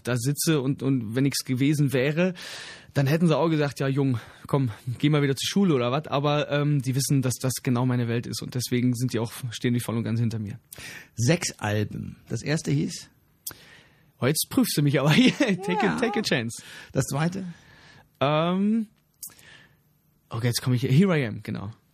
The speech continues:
Speaker 2: Drei?
Speaker 1: Attention?
Speaker 2: Vier?
Speaker 1: Ich glaub, das war Was willst du noch? Fünfte war, ähm, boah, jetzt bin ich voll auf dem falschen Fuß erwischt.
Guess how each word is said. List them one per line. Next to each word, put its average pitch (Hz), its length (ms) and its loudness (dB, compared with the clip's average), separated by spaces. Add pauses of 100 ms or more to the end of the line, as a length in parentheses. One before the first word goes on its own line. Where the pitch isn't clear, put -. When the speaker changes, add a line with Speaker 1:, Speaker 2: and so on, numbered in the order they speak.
(500)
Speaker 2:
Drei? 139 380 -2 (180)
Speaker 1:
Attention? 175 480 0 (840)
Speaker 2:
Vier? 139 380 -2 (540)
Speaker 1:
Ich - 140 -10
glaub, 131 180 -6
das 135 180 -6
war 147 300 -2
Was 147 140 -2 (100)
willst 143 260 -4
du 127 60 0
noch? 190 340 -4 (1300)
Fünfte 180 560 0
war, 165 600 -2
ähm, 156 500 2 (800)
boah, 247 440 4
jetzt 175 280 -2
bin 185 100 0
ich 175 60 -2
voll 202 220 0
auf 175 100 2
dem 165 80 0
falschen 156 300 -2
Fuß 147 220 -6
erwischt. 120 340 -4